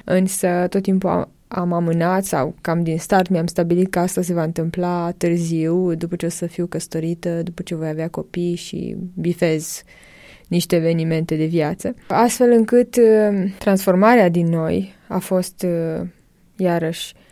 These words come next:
diferită și în puncte diferite, în momente diferite, în sensul că eu am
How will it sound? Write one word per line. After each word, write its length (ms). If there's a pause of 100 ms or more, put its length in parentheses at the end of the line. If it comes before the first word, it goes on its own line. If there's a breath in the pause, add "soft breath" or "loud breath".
(600 soft breath)
diferită 800
și 200
în 380
puncte 300
diferite, 600 (400 loud breath)
în 100
momente 380
diferite, 560 (320 loud breath)
în 100
sensul 440
că 500 (600)
eu 720
am 560